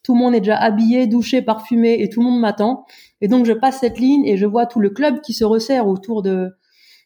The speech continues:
autour de cette mission que tout le monde s'était donnée à m'aider tout le long de l'année. Donc ça, ça a été, euh,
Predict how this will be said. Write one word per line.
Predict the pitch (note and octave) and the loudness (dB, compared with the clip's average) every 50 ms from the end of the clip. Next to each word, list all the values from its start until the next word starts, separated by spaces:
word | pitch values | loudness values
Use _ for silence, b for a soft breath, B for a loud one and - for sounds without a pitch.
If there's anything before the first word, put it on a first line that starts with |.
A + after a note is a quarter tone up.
| b - | b -4
autour | G#3 G3+ G3+ G#3 C4 A#3 A3 | -4 -2 0 0 0 0 0
de | G3 G#3 | 0 0
cette | G3 G#3 A3 G#3+ - | 0 0 -2 0 2
mission | A3+ A#3 B3+ B3 B3+ - E4 D#4 C#4 | 2 2 2 0 0 0 0 0 2
que | - - | 2 0
tout | - - - | 0 0 2
le | C#4 D4 | 2 2
monde | D4+ C#4+ | 2 2
s'était | D4 C#4 D4 A#3+ | 0 0 -2 0
donnée | A#3 B3 B3 C4+ | 2 2 2 4
à | C4 A#3 G#3+ | 2 2 2
m'aider | G#3+ G#3+ A3+ A3+ G#3+ B3+ C4 | 2 2 2 2 2 0 -2
tout | C4 - | -2 -2
le | G#3+ G#3 | -2 0
long | A3 G#3 | 0 2
de | G3+ | 2
l'année. | G#3 G#3+ A#3+ C4+ C#4 | 2 2 2 2 0
Donc | A#3 G#3 G3 F#3+ | 0 0 -2 -2
ça, | - A3+ A3+ A3+ | -2 -2 -2 -2
ça | A3+ - | -2 -4
a | F#3 | -2
été, | F#3+ F#3+ F#3+ - G#3+ G#3+ G#3 | -2 -2 -2 0 0 0 0
euh, | F#3+ F#3 F3+ | -2 -4 -6